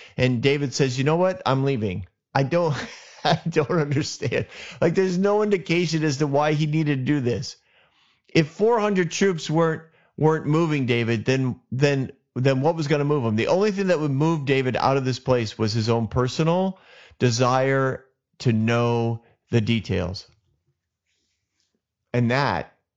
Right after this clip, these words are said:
fascinates me because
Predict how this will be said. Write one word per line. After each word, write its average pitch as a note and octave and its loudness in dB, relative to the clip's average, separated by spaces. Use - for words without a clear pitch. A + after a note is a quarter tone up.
fascinates F#2+ -2
me F#2+ -8
because B2+ -2